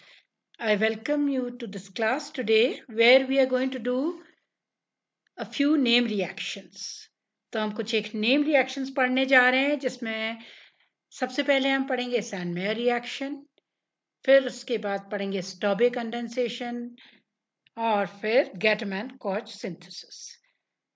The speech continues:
तो शुरू करते हैं सैनमेयर reaction से। क्या होता है सैनमेयर reaction?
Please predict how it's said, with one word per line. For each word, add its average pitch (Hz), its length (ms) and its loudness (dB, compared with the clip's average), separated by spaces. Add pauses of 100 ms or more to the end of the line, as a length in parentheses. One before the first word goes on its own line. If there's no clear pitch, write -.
(720)
तो 262 120 -2
शुरू 294 320 -2
करते 269 380 4
हैं 262 220 4
सैनमेयर 220 540 0
reaction 190 480 -6
से। - 280 -16 (1500)
क्या 311 200 4
होता 311 240 2
है 240 100 6
सैनमेयर 208 500 -2
reaction? 196 600 -6